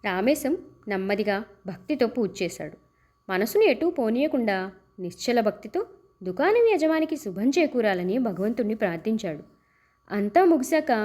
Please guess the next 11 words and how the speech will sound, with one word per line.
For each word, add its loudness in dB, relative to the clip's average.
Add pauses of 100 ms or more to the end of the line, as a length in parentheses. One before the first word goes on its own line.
(380)
అతనికి -6
నమస్కరించి -2 (360)
ప్రసాదం 0
అందుకొని 0 (380)
కళ్ళకద్దుకొని 0
నోట్లో -2
వేసుకుని, 0 (400)
"కూర్చోండి," 0 (400)
అన్నాడు. -2 (1300)
ఆ 6
తరువాత 2